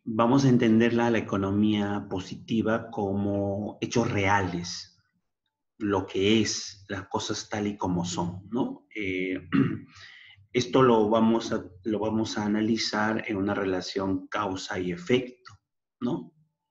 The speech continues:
Eh, por ejemplo, vamos a hacer una afirmación, eh, dentro del contexto de la economía positiva,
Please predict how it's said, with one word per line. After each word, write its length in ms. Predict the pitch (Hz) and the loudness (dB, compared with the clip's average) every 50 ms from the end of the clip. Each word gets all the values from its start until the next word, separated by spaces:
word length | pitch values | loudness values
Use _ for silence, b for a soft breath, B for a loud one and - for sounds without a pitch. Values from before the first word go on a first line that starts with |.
| _ - - | _ -14 -8
Eh, 600 | 104 92 92 90 92 92 95 98 101 95 - - _ _ B B B B B B B B B B B _ _ - - - - - - _ _ _ _ | -6 -4 -4 -2 -4 -4 -4 -6 -8 -10 -12 -18 _ _ B B B B B B B B B B B _ _ -20 -20 -20 -20 -20 -20 _ _ _ _
por 100 | 113 107 | -4 -4
ejemplo, 920 | 104 95 - - 110 104 101 95 - 110 107 107 107 104 95 87 - - - - | -4 -4 -2 0 2 2 2 2 2 2 2 4 4 2 0 0 -4 -10 -12 -8
vamos 340 | - 107 101 95 101 101 - | -4 -2 -2 -2 -2 -4 -4
a 40 | 101 | -6
hacer 200 | 92 - 107 98 | -4 -2 -2 0
una 160 | 101 101 98 | 2 2 0
afirmación, 1200 | 98 - - 107 95 90 92 90 92 - - - - 104 104 104 104 107 117 - - - - - _ _ _ _ _ _ _ _ _ _ _ _ _ _ - | 0 0 0 2 2 4 2 2 2 0 -2 -2 0 0 2 2 0 0 -2 -4 -6 -12 -20 -20 _ _ _ _ _ _ _ _ _ _ _ _ _ _ -12
eh, 400 | 117 113 104 98 98 101 98 - - | -10 -8 -8 -8 -8 -10 -10 -12 -6
dentro 380 | 107 107 104 104 92 - 107 101 | -4 -2 0 0 0 0 -2 -2
del 160 | 101 98 92 | -2 -2 -4
contexto 500 | - 98 98 92 92 98 92 - - 98 | -4 -6 -6 -6 -6 -6 -8 -6 -6 -4
de 60 | 92 | -2
la 100 | 90 90 | -2 -2
economía 580 | 90 - 98 95 92 92 92 95 98 95 92 - | -4 -6 -6 -4 -4 -2 -2 -2 -4 -6 -6 -6
positiva, 800 | - 92 87 - - 85 82 - - - - - - - - | -6 -6 -6 -8 -10 -14 -16 -20 -20 -20 -16 -14 -14 -14 -16